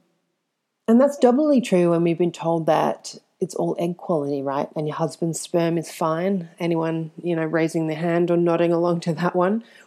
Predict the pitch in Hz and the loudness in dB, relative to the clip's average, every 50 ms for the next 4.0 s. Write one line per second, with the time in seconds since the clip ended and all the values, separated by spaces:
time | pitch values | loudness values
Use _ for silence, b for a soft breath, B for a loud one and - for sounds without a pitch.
0 | B B 190 190 170 185 185 185 180 185 185 185 175 175 170 - - - 180 175 | B B -2 -2 0 0 2 2 4 4 4 4 2 0 -2 -4 -2 0 2 2
1 | 170 170 170 165 170 170 165 165 170 - - 170 170 170 165 165 165 165 139 156 | 2 2 2 2 0 0 -2 -4 -6 -6 -2 -2 -2 0 0 -2 -2 0 0 0
2 | 160 151 - 160 156 160 165 147 131 - - - - - - - b b b b | -2 -2 0 -2 0 0 0 -2 -4 -4 -4 -6 -8 -10 -14 -20 b b b b
3 | b b b b b b 170 175 170 160 156 160 156 156 151 151 156 151 147 143 | b b b b b b -2 -2 0 0 0 0 0 0 -2 -4 -6 -8 -10 -14